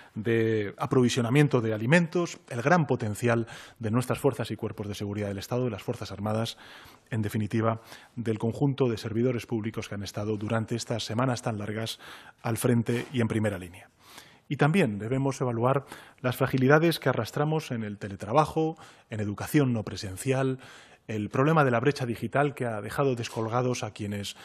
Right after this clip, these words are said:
no acceden a Internet, no solamente desde el punto de vista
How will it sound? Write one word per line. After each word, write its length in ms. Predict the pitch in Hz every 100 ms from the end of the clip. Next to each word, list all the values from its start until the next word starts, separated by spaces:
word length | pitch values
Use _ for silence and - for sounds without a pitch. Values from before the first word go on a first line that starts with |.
| - -
no 200 | 120 135
acceden 400 | 135 - 113 104
a 40 |
Internet, 440 | 101 101 123 165 180
no 120 | 123
solamente 400 | 113 120 120 120
desde 160 | 113 104
el 60 | 95
punto 280 | 127 120
de 100 | 110
vista 400 | 110 120 - 110